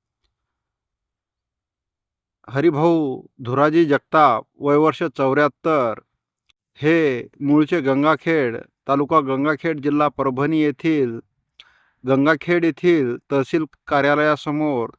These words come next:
ते राहत होते. त्यांना पत्नी सविता व दोन मुले होती.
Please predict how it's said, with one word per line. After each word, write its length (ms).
ते 120
राहत 320
होते. 640
त्यांना 280
पत्नी 400
सविता 720
व 200
दोन 340
मुले 200
होती. 680